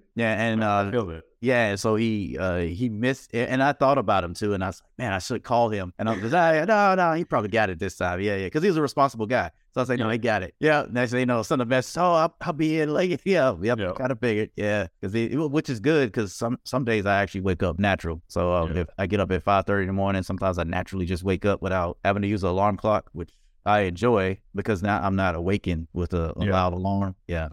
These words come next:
Speaker 2: Yeah, for me, like, uh, so I, I did it at five thirty as well in the morning, but sometimes, like, I'll be waking up, like, four thirty, four fifteen, like,
Speaker 1: Yeah.
Speaker 2: just natural, just 'cause depending on, like, what time I go to sleep. 'Cause I try, I typically, like, uh,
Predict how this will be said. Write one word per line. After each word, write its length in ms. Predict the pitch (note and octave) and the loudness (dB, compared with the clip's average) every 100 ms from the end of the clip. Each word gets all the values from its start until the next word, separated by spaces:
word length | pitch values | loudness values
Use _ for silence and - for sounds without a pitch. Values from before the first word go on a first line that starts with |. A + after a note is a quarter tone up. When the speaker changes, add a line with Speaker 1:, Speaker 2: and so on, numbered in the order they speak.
| - | 0
Speaker 2:
Yeah, 200 | G2+ F#2 | 2 2
for 160 | - | 2
me, 220 | A2 D3+ G2 | 2 2 2
like, 260 | A#2 G#2 | 2 2
uh, 300 | G2 F2+ E2+ | 0 0 -4
so 160 | E2+ F#2+ | -2 -2
I, 140 | G2 | -2
I 20 | |
did 160 | A2 A2 | -2 -2
it 60 | F#2+ | -2
at 80 | F#2 | 0
five 180 | F#2+ | 0
thirty 300 | F#2 F#2+ F#2 F2+ - | 0 -2 -4 -8 -8
as 160 | F2+ F2 | -6 -2
well 260 | F2+ F2+ | 2 2
in 60 | F2 | 0
the 60 | E2+ | -2
morning, 420 | F2 F2+ F2 F2+ - | -2 -2 -2 -6 -6
but 160 | F#2+ | -4
sometimes, 840 | - A#2 - G#2 F#2+ F#2 F#2 - - - | 0 0 2 2 2 0 -4 -8 -18 -6
like, 220 | F#2 E2 | -4 0
I'll 100 | F2+ | 0
be 120 | A2 | 0
waking 260 | G#2 F#2 F#2+ | 0 -2 -2
up, 160 | E2+ | -4
like, 240 | E2+ C#2+ - - | -2 -4 -6 -20
four 320 | - G2+ B2 | -2 0 2
thirty, 360 | A#2+ B2+ B2 | 2 2 -2
four 240 | B2 B2+ A#2+ | -2 -2 0
fifteen, 540 | A#2 - A2+ A#2+ A#2 - _ | -2 -2 0 0 -2 -10 _
like, 120 | G2 | -2
Speaker 1:
Yeah. 140 | F2+ D#2+ | 0 -2
Speaker 2:
just 100 | F#2 | 2
natural, 400 | G2 A2+ G2+ F2+ | 2 4 2 0
just 200 | F#2+ - | -4 -4
'cause 160 | G2+ | -4
depending 300 | F2 F2 F#2+ | -4 0 2
on, 80 | F2+ | 2
like, 160 | E2 D#2 | 0 -2
what 120 | F2+ | -2
time 200 | F#2 E2+ | -2 -2
I 60 | |
go 100 | E2+ | -2
to 80 | E2+ | -4
sleep. 160 | - F#2+ | -4 -6
'Cause 140 | G2 | -2
I 60 | G#2 | 2
try, 260 | A#2+ G#2 G2 - _ - - - | 2 2 -2 -10 _ -18 -18 -4
I 60 | A2+ | -2
typically, 460 | - D3+ - C3 | -2 -6 0 2
like, 360 | A2+ F#2 - - - | 2 0 -4 -10 0
uh, 640 | G2 F2 D#2+ D#2 D#2 | 0 0 -2 -2 -2